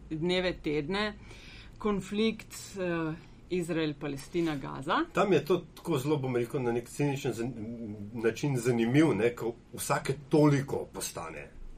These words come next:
Speaker 2: medijsko zanimiv, ne, in po eni strani vedno znova iste oziroma podobne zgodbe, ne, vsakič na majčkeno večjo potenco, ne.
Speaker 1: Mhm.
Speaker 2: Po drugi strani pa, a veš, vendarle sva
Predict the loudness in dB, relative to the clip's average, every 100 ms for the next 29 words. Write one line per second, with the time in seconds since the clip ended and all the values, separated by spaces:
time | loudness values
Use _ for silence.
0 | -18 -18 -6 2 4 4 -2 -2 -2 -2
1 | -2 -2 -4 -6 -6 -4 -4 -4 -6 -8
2 | -10 -10 -8 -4 -2 -4 -6 -4 -2 -2
3 | -4 -14 -16 -12 -2 0 2 4 4 4
4 | 4 4 2 -6 -16 -20 -20 -20 -6 0
5 | 0 4 4 6 6 6 4 4 6 6
6 | 2 2 2 2 0 -4 -4 -4 -2 -2
7 | -2 -6 -4 -4 -4 0 0 0 -6 -4
8 | -6 -6 -10 -10 -10 -10 -10 -14 -16 -14
9 | -16 -12 -8 -8 -8 -2 4 4 4 0
10 | 0 4 8 8 6 6 8 8 6 2
11 | 2 2 2 -6 -10 -12 -12 -14 -16 -16
12 | -18 -18 -16 -14 -8 0 2 2 0 -2
13 | 0 0